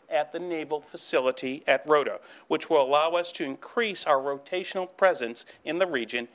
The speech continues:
and respond to potential crises more quickly. We are on track to complete deployment of an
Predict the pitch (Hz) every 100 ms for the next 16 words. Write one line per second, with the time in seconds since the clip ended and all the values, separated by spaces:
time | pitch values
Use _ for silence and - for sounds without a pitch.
0 | _ 156 143 147 - - 196 160 135 135
1 | - 135 - - 160 165 170 156 - 165
2 | 156 110 110 - - - 120 123 - 170
3 | 135 101 - _ _ _ _ _ _ -
4 | - - - - _ - 180 170 202 277
5 | 277 170 139 127 - - 165 143 135 185
6 | 190 - 175 165 156 156 156 139